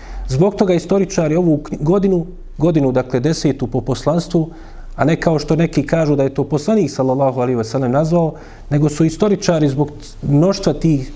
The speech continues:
tužnih događaja nazvali godinom tuge. Nakon toga će, jel, desit se još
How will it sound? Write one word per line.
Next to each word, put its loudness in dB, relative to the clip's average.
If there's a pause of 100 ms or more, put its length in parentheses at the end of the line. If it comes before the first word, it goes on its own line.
(180)
tužnih 2
događaja 2
nazvali 0 (280)
godinom 2
tuge. 0 (840)
Nakon 2
toga 2
će, 0
jel, 2 (1200)
desit 0
se 2
još -2